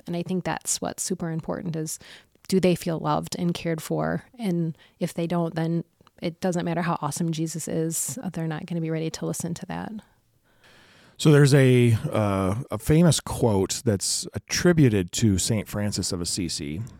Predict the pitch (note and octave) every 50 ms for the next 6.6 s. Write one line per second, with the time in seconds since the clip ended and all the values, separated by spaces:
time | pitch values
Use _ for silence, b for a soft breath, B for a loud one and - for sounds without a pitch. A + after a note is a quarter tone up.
0 | - - - - G#2+ A2 - - _ _ - - G#2+ G2 - - F2 D#2 D#2+ E2+
1 | E2+ - - F#2 D#2+ C#2+ B1+ - - - E2 C#2+ C2 B1 - - _ - F#2 E2+
2 | E2 E2 - - - - - - - E2+ D#2+ D#2+ - - B2+ A#2+ - - - G#2+
3 | F#2 F#2 F2+ F#2 F#2+ - - - G2+ F#2 F#2 E2+ F2+ F2+ F2 F2+ - - G2+ E2+
4 | E2+ F2 F2+ G2 F2+ F2+ F2 - G#2 G2 F#2 - F#2 - - G2+ F2+ F2+ F2 F2
5 | F2 F2 E2 - - E2 D#2 C#2+ D2 D#2 D#2+ - B B B B B B B B
6 | B B B B B _ _ _ - A#2 G#2+ G2